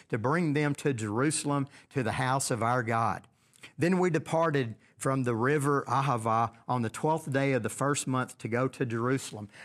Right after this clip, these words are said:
Remember, they started on the first month, first day of the first month. So for twelve days, they have been preparing s-, spiritually, planning in, in a physical sense. Do we have the Levites? Can we do God's work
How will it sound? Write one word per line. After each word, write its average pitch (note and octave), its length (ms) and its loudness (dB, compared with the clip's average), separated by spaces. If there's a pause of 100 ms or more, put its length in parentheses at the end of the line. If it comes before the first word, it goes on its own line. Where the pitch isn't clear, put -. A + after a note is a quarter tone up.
Remember, D#3+ 340 2
they F3 160 2
started E3 520 0
on B2+ 220 2
the G#2+ 60 -2
first F3+ 520 -2
month, A2 300 -2 (160)
first A#3 320 0
day C#3+ 200 2
of A#2+ 100 2
the G#2 40 -4
first A#2 360 -2
month. G2 280 -6 (340)
So - 140 0
for C#3 160 -6
twelve F3 320 -4
days, E3 300 -2
they C#3+ 140 0
have C3+ 240 -2
been A2+ 200 -2 (220)
preparing C#3 840 -2 (320)
s-, - 120 -14 (680)
spiritually, A#2 1200 -2 (560)
planning C#3+ 920 0 (180)
in, C#3+ 180 0
in D3 180 0
a B2 40 0
physical D#3 460 0
sense. - 300 -4
Do C#3+ 140 2
we C#3 100 2
have C#3+ 260 0
the C3+ 80 0
Levites? A#2 500 -2
Can E3 280 -2
we C#3+ 180 2
do C#3+ 400 0
God's C3+ 400 -2
work C#3 320 0